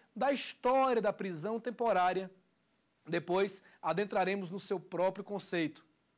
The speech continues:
Veja bem, a prisão temporária, desde o seu início, gera alguns questionamentos acerca da sua constitucionalidade, tendo em vista que ela surgiu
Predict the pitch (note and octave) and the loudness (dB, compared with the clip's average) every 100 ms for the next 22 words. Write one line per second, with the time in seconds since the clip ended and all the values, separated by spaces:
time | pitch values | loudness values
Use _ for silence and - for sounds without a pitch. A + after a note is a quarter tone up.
0 | _ _ _ _ _ _ _ - E3+ B3+ | _ _ _ _ _ _ _ -12 0 2
1 | C#4 C#4 B3+ G3+ A2 - _ _ _ - | 2 2 2 0 -6 -16 _ _ _ -8
2 | - C4 E4 C#4+ F#3 D4+ D#4+ D4 A3 A3 | -4 -2 2 2 2 0 0 -2 0 4
3 | F#3+ A#3 G#3 B2+ - _ _ - D3 A#3 | 4 4 2 -2 -8 _ _ -12 -2 0
4 | D4 B3+ G#3 A#3 - B3+ B3+ A#3 G3+ A#3+ | 2 0 0 -6 -6 -4 -2 -2 0 0
5 | B3 - - G#2 _ _ _ - G3+ B3 | -2 -6 -14 -16 _ _ _ -10 0 2
6 | A#3 A#3 A3+ A3+ G#3+ F#3 G#3+ G3 - - | 2 2 -2 0 0 0 -6 -8 -12 -18
7 | - _ - A3 G#3+ - A3 G#3 G3 F3+ | -20 _ -2 -2 -2 -6 -6 -2 0 0
8 | F3+ F3+ - _ _ G#3 G3+ - F3+ F#3+ | -2 -6 -18 _ _ -2 -2 -2 -2 0
9 | F3+ - D#3 D#3 F3 - F3 F#3+ F3 E3 | -2 -2 -8 -6 -8 -4 -2 2 2 2
10 | C3+ - _ - - - - C#4+ D4 C4 | -2 -14 _ -20 -20 -6 0 2 2 2
11 | F3 A#3+ F4 D4+ - B2+ - - - D4+ | 2 4 4 2 -2 -8 -10 -20 -8 2
12 | D4 C4+ C4 - - D4+ A3 E3 B3 C4+ | 4 4 2 0 -4 0 0 0 4 4
13 | F3+ | 2